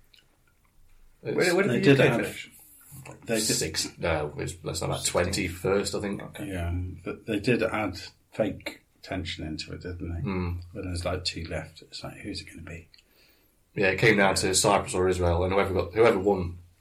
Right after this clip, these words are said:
Speaker 1: that next bit would have won the overall thing,
Speaker 2: Mm.
Speaker 1: based on where they were.
Speaker 2: I don't know.
Speaker 1: But it was just bizarre, and, uh, I was, uh,
Speaker 3: How bizarre.
Speaker 1: It was crazy. It was nuts.
Speaker 3: Yes.
Speaker 2: It was nuts.
Speaker 3: I was thinking of the, the, the song How Bizarre
Speaker 1: Mm.
Speaker 3: from the nineties.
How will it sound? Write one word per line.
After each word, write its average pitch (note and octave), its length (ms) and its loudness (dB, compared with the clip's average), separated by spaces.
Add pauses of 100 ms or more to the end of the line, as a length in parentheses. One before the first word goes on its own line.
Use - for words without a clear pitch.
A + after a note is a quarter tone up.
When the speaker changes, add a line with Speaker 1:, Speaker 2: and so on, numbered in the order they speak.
(120)
Speaker 1:
that F2+ 240 -2
next F#2 420 -4
bit F2 280 2
would F#2 120 0
have F2 100 -2
won F2 160 0
the F2 200 -2
overall F2 280 0
thing, E2+ 240 -6
Speaker 2:
Mm. G2+ 280 -6 (360)
Speaker 1:
based - 160 -8
on E2+ 100 -4
where F2 100 2
they E2+ 80 0
were. E2+ 240 0 (680)
Speaker 2:
I - 60 -18
don't E2+ 280 -10
know. D#2 140 -18 (140)
Speaker 1:
But - 120 -2
it G#2 160 2
was G2+ 120 -6
just - 160 -8
bizarre, E2+ 440 0
and, F2+ 220 -2
uh, E2+ 300 2 (540)
I E2+ 60 -14
was, E2+ 200 -10
uh, E2+ 100 -8
Speaker 3:
How - 120 -4
bizarre. G#2 500 -2 (680)
Speaker 1:
It F#2+ 120 -10
was F2+ 120 -12
crazy. A2+ 380 -4 (460)
It G#2+ 100 -4
was G#2 120 -6
nuts. - 480 -6 (380)
Speaker 3:
Yes. E2+ 300 -12
Speaker 2:
It G#2+ 40 -16
was G#2 100 -18
nuts. F#2 340 -18 (200)
Speaker 3:
I - 60 -12
was F2+ 120 -6
thinking G2+ 320 -6
of F#2+ 100 -6
the, F#2+ 140 -6
the, - 140 -14
the F2 60 -16
song F2+ 440 -4
How E2 140 -6
Bizarre F2 480 -4
Speaker 1:
Mm. F2 220 -4
Speaker 3:
from E2 180 -6
the E2+ 240 -8
nineties. F2 520 -12